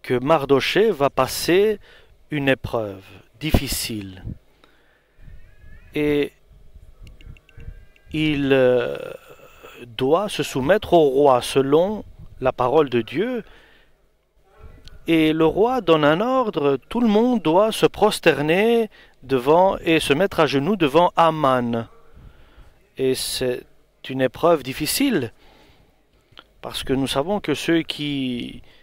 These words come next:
transgressaient la loi du roi étaient condamnés à mort.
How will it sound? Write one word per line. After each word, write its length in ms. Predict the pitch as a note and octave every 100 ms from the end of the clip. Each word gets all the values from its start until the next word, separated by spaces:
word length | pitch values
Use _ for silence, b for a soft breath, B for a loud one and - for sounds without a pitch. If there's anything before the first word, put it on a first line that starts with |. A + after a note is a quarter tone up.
| b b b - - -
transgressaient 640 | - C#3 A#2+ D#3 - A#3+
la 280 | G3+ B2+ A#2
loi 760 | A#2 A#2 B2 D#3+ F3 D3+ C3+ B2+ A#2 A2+ A2+
du 100 | A#2+
roi 960 | G#2+ C3 A#3+ B3 C2 A1+ A1+ - G1+ - - -
étaient 220 | C#3+ C#3
condamnés 420 | - D#3 C3+ D#3+
à 80 | F#3
mort. 440 | F#3 G3+ B2 -